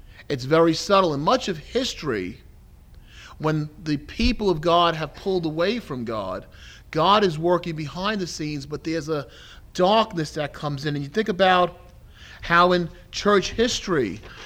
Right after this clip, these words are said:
initially you have the gospel going throughout the whole world. You have the day of Pentecost. You have the book of Acts. You have the epistles. You have the outpouring of the Holy Spirit,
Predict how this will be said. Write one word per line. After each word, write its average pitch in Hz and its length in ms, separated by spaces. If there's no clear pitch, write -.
initially 190 580
you 175 220
have 175 580
the 165 360
gospel 202 600
going 190 300
throughout 180 320
the 143 80
whole 185 260
world. 196 480
You 160 140
have 170 500
the 156 60
day 170 260
of - 140
Pentecost. 208 800
You 165 80
have 143 100
the 131 60
book 180 240
of 151 180
Acts. 202 460
You 170 100
have 151 160
the 139 80
epistles. 214 640
You 180 120
have 165 120
the 160 220
outpouring 226 460
of 196 40
the 185 80
Holy 196 280
Spirit, 208 500